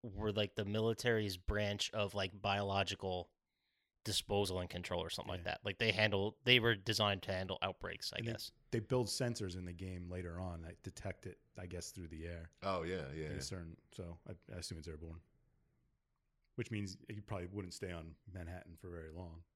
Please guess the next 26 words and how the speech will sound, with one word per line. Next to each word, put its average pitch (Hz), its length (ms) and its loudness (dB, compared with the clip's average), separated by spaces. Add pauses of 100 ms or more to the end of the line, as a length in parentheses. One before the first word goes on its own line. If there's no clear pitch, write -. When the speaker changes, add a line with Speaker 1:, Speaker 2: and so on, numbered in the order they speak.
(580)
Speaker 3:
Exactly. 80 420 -4
That's 65 160 -8
why 67 120 -4
they 65 80 -6
have 64 100 -8
to - 100 -14
quarantine 73 480 -10
it, 65 180 -14
to 60 80 -16
ch-, - 200 -14 (720)
shut - 220 -8
down 65 200 -6
all 64 80 -8
the 62 80 -12
bridges 69 400 -8
and 64 100 -12
everything. 65 380 -14 (480)
Speaker 1:
Aside 170 400 8
from 151 220 4
quarantining 135 840 4
the 107 140 4
entire 107 500 4
island, 104 560 6 (640)
uh, 101 200 4
they 135 180 8
also, 117 720 8